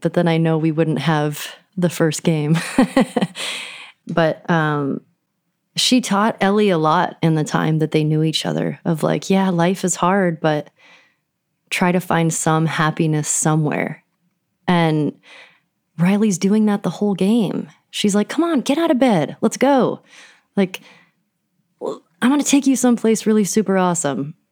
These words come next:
I remember Neil sort of breaking down what was gonna happen in that moment. And, you know, for me, shooting the scene, I was just standing in front of, uh, you know, like, a, a big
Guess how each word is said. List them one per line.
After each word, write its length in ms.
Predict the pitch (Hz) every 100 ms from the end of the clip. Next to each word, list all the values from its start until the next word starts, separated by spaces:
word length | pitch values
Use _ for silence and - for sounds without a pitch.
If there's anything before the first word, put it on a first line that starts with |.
| _ -
I 140 | 233
remember 1000 | 294 339 269 240 240 240 226 208 196 - _ _
Neil 460 | 196 196 202 202 202
sort 240 | - 190
of 100 | 170
breaking 440 | 180 180 180 180
down 600 | 170 165 160 165 160 156 143 - _ _
what 280 | 190 190 196
was 200 | 196 170
gonna 180 | 180 156
happen 460 | 147 151 147 151
in 100 | 139
that 160 | 139 135
moment. 540 | 143 139 135 - - _ _
And, 540 | 175 160 151 151 147 - -
you 140 | 208
know, 160 | 175 160
for 200 | - 165
me, 340 | 190 240 190
shooting 380 | - 196 175 170
the 80 | 156
scene, 420 | - 165 156 151
I 180 | - 170
was 160 | 165
just 220 | 160 156
standing 380 | - 165 156 156
in 100 | 147
front 240 | 143 156 147
of, 420 | 143 143 - - _ _ _ _ _ _ _ _ _
uh, 60 | -
you 640 | - 85 76 - - 180
know, 160 | 151 139
like, 160 | 143 151
a, 160 | 143 151 - -
a 60 |
big 420 | 147 165 156 147